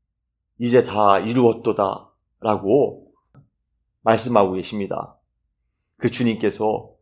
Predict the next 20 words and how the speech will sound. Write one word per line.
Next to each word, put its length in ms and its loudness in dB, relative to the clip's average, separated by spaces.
이제 260 4
새 160 -2
하늘과 300 0
새 160 -12
땅에서 500 -6
우리에게, 560 -6
성도들에게 880 2
이 200 0
귀한 440 4
그러한 280 0
은혜를 300 -2
주시면서 680 -12
"이루었도다"라고 1160 -4
말씀하고 520 -4
있습니다. 500 -14
주님께서 420 0
이제 100 0
모든 500 6
그러한 280 -4
역사적인 580 -4